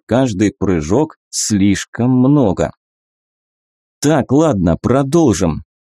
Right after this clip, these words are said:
С помощью магии пространства я наберу всё необходимое,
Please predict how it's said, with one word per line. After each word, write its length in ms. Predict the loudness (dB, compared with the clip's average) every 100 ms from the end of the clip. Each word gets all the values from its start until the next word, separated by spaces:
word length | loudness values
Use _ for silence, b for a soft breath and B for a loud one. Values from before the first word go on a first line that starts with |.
| _ _
С 200 | -10 -6
помощью 520 | 0 2 2 2 2
магии 480 | 2 2 2 2 0
пространства 1040 | 0 -2 -2 -4 -2 0 -2 -2 -2 -4 -4
я 300 | -2 0 2
наберу 440 | 0 0 0 0
всё 300 | -2 -2 0
необходимое, 1000 | 0 0 -2 -2 -4 -2 0 0 0